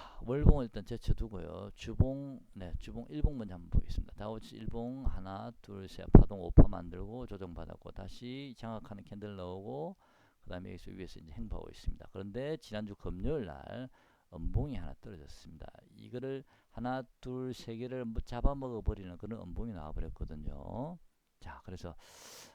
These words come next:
어, 미국 지수는 다시 한번 조금 다음 주에는 조정을 받을 가능성이 좀 있어 보이죠. 현재 차트 캔들만 놓고 본다면요. 만약 조정을 받게 되면, 어, 제 생각에는 한 요 정도에서 지지가 될 가능성이 높지 않나. 삼만 사천사백팔십 정도,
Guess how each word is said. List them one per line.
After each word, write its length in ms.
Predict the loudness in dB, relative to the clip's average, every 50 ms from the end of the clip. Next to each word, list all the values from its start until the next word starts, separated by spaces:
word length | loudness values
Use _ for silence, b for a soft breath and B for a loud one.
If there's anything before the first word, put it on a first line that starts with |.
| B
어, 340 | B -14 -12 -10 -10 -10 -8 -8
미국 260 | -6 -6 -6 -6 -8
지수는 420 | -10 -12 -10 -8 -6 -6 -6 -4 -4
다시 260 | -6 -6 -6 -6 -6
한번 260 | -4 -4 -4 -4 -6 -8
조금 300 | -8 -10 -10 -8 -6 -4
다음 240 | -4 -2 -2 -2 -4
주에는 220 | -4 -4 -8 -6
조정을 340 | -4 -6 -4 -4 -4 -6 -2 -2
받을 300 | -2 -2 -2 -6 -10 -10
가능성이 460 | -10 -10 -8 -8 -10 -10 -10 -12 -12
좀 100 | -12 -12 -12
있어 240 | -12 -10 -10 -8
보이죠. 580 | -8 -8 -8 -8 -10 -10 -10 -10 -8 -8 -8 -6
현재 200 | -6 -6 -6 -6
차트 400 | -8 -10 -12 -12 -12 _ -10 -10 -8
캔들만 400 | -8 -8 -8 -6 -6 -6 -6 -6 -8
놓고 180 | -10 -10 -10
본다면요. 480 | -10 -10 -8 -8 -8 -8 -6 -6 -6 -6
만약 180 | -6 -8 -8 -2
조정을 280 | -2 0 0 4 12
받게 260 | 12 12 12 10 -2 -2
되면, 760 | 0 2 2 2 2 -2 -2 -4 -4 -2 0 2 2 2 0 B B B B B B B B B B B B B B
어, 160 | -16 -14 -14 -12 -12 -12 -12 -14 -12
제 160 | -12 -10 -10 -8
생각에는 580 | -8 -8 -6 -4 -2 -2 -4 -4 -8 -8 -8 -8
한 140 | -6 -6 -4
요 100 | -4 -4
정도에서 560 | -4 -4 -6 -6 -6 -6 -4 -6 -6 -6 -8
지지가 360 | -12 -12 -12 -10 -8 -8 -8 -8
될 120 | -8 -10
가능성이 320 | -10 -10 -10 -10 -10 -8
높지 220 | -10 -10 -10 -10 -12
않나. 180 | -12 -12 -14
삼만 460 | -14 -12 -10 -10 -8 -6 -6 -6 -6 -6
사천사백팔십 1120 | -6 -8 -8 -10 -10 -10 -10 -10 -10 -8 -8 -8 2 12 12 12 12 12 0 -8 -12 -12
정도, 640 | -12 -12 -10 -10 -10 -10 -10 -10 -8 -8 -8 -8 -8